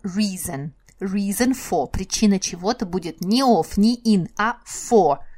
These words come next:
Даже Роулинг нам об этом напоминает. A reason for.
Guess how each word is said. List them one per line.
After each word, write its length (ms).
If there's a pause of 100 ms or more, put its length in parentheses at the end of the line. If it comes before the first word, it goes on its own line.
(120)
Даже 460
Роулинг 640
нам 240
об 100
этом 200
напоминает. 580 (220)
A 120
reason 480 (100)
for. 420